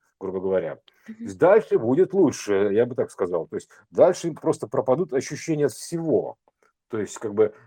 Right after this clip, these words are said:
Speaker 1: вот что бы там ни было, форма есть, ощущений нету.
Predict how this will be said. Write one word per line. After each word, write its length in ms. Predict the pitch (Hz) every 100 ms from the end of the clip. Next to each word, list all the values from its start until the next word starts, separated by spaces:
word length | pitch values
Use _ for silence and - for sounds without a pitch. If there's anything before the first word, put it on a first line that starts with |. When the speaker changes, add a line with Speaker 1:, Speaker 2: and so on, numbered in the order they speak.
| -
Speaker 1:
вот 160 | 104 -
что 280 | - - 185
бы 100 | 139
там 200 | 123 135
ни 80 | 202
было, 200 | 139 104
форма 420 | - 185 185 175 180
есть, 280 | 220 - -
ощущений 540 | - - - 151 117
нету. 440 | 98 90 90 95